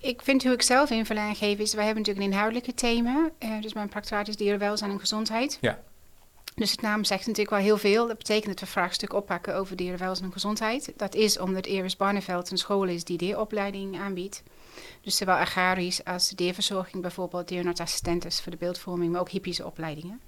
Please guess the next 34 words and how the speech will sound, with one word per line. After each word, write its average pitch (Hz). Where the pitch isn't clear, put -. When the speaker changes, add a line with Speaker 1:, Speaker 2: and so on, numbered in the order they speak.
Speaker 1:
Dus 190
alles 185
met 160
dieren 185
in 226
feite. 202
Ehm, 208
dus 214
we 220
zijn 240
op 208
zoek 254
naar 208
antwoorden 196
op -
de 170
vraagstukken. 226
En 220
dat 196
komt 247
omdat 190
in 202
dier 208
heb 185
je 190
heel 220
veel 190
aannames. 196
Heel 208
veel 233
is 196
gebaseerd 180
op -
ervaring, 180